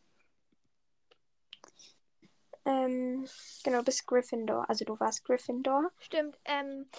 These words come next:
Speaker 2: Entschuldigung, <laughs> dass ich, ähm, ich hab's kurz vergessen, also.
Speaker 1: Ja, alles gut, alles gut. Soll ich jetzt oder willst du weiter, weil
Speaker 2: Ähm, nein,
Speaker 1: du
Speaker 2: du
Speaker 1: hat-
Speaker 2: bist.
Speaker 1: Okay, ähm, also ich bin männlich. Bin oder war ich als Schüler in Sl-, Sl-,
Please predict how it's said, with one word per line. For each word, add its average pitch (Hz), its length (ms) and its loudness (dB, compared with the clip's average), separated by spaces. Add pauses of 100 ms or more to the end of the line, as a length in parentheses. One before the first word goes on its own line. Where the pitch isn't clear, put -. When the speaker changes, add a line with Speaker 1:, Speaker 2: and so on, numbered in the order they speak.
(160)
Speaker 2:
Entschuldigung, 311 480 2
<laughs> 311 160 2
dass 285 40 -4
ich, 311 240 0
ähm, 277 200 6
ich 269 120 -4
hab's - 180 -4
kurz 254 260 0
vergessen, 233 420 -6
also. 220 400 -10 (680)
Speaker 1:
Ja, 294 240 12
alles - 300 0
gut, 254 220 0
alles 254 200 -6
gut. 269 140 -6 (1200)
Soll 277 220 8
ich 311 100 6
jetzt 349 160 8
oder 277 160 8
willst 254 220 6
du 254 100 4
weiter, 233 320 4
weil 220 220 6
Speaker 2:
Ähm, 294 180 2
nein, 277 240 0
Speaker 1:
du 240 60 0
Speaker 2:
du 233 40 2
Speaker 1:
hat- 240 80 0
Speaker 2:
bist. 240 220 -10 (1200)
Speaker 1:
Okay, 247 460 -2
ähm, 247 400 0
also 269 220 8
ich 294 140 -2
bin 277 180 8
männlich. 233 880 2 (760)
Bin 330 160 12
oder 320 240 12
war 269 180 12
ich 269 140 -6
als 247 140 -6
Schüler 240 260 0
in 226 100 -8
Sl-, - 300 -12
Sl-, - 320 -6